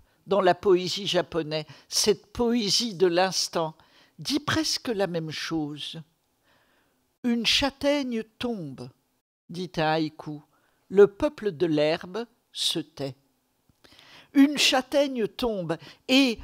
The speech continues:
pour le peuple de l'herbe, cela même, non seulement fait événement, mais c'est déjà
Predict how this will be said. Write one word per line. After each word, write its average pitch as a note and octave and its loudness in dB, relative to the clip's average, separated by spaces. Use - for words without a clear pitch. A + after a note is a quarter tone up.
pour D#4 4
le C#4 2
peuple D4+ -4
de F#3+ 2
l'herbe, F3 2
cela G#3 0
même, D#3 -4
non D#4 -4
seulement G#3+ -2
fait F3 -4
événement, G3 -2
mais A#3+ -2
c'est - 0
déjà C4+ -4